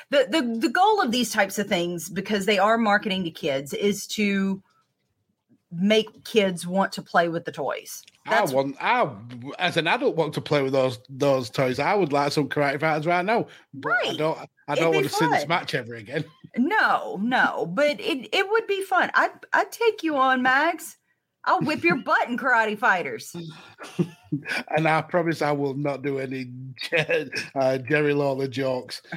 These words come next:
Speaker 2: Oh, I
Speaker 1: I
Speaker 2: love how you
Speaker 1: appreciate
Speaker 2: twist
Speaker 1: that.
Speaker 2: the knob,
Speaker 1: Ugh.
Speaker 2: Ori. <laughs>
Speaker 1: Blech. Ugh. Yeah. Anyway, so let's move on. After that, we got what I originally thought was the New Rockers, but it's actually Bob Holly and Leif Cassidy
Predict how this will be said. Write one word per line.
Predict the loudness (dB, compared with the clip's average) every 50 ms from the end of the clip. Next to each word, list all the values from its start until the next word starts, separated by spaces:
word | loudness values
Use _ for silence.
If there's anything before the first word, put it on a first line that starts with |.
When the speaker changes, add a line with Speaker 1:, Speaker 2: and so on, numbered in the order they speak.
| -8 -4
Speaker 2:
Oh, | -2 0 0 2
I | 2 2 2
Speaker 1:
I | 2
Speaker 2:
love | 2 2 2
how | 0 0 0
you | 0 -2
Speaker 1:
appreciate | -2 -2 -2 0
Speaker 2:
twist | 0 0 0 0 0
Speaker 1:
that. | 0 0 0
Speaker 2:
the |
knob, | 0 0 2 2 2 2 0
Speaker 1:
Ugh. | 0 -2 -4 -2 -2
Speaker 2:
Ori. | -2 -2 -2 -2 -4 -4 -4 -4 -6 -6 -6 -10 -20 _ _ -16
<laughs> | -14 -12 -12 -12 -12 -8 -4
Speaker 1:
Blech. | 0 2 2 4 4 2 2 0 -2 -8 -20 _ _ _ _ _ _ _ _ _ _ _ _ _ _ _ _
Ugh. | 2 4 6 6 4 4 0 -8 -20 _ _ _ _ _ _ -10 -10 -8 -4
Yeah. | -2 0 0 0 -2 -6 _ -20 -20 -20 -16 _ -2
Anyway, | 2 2 4 4 4 4 2 2 0 0 -4
so | -2 0 2 2
let's | 2 2 0 0 2
move | 2 2 4 4 2 2
on. | 0 0 -2 -4 -8 -10 -12 -18 -20 -20 -14 -4 0
After | 0 0 2 0 0
that, | 2 2 2 2 0 0 -2
we | -2 0
got | 2 2 4 2 2 0 -4
what | -4 0 2 2 0 0 _ 0
I | 2 2 4 4 2
originally | 0 0 -2 -4 -4 -4 -4 -2 -2 -2 -2 -2 -2 -2 -2 -2 0
thought | 2 2 4 4 4 2 0 -2 -4
was | -2 -2 -2 -2 -2 -4
the | -4 -2
New | -2 -2 0
Rockers, | 2 2 2 2 0 -2 -2 -2 -2 -2 -4 -6 -4
but | -2 0 0
it's | 0 2 0
actually | 0 0 0 -2 -6 -6 -4 -4 -4 -2
Bob | 0 0 2 2 2 0 0
Holly | 0 2 2 2 2 2 0 -2 0 -2 -2
and | 0 -2 -2 0
Leif | -2 -2 -2 -4 -6 -6
Cassidy | -4 0 0 0 0 0 0 0 0 0 0 -2 -4 -6 -8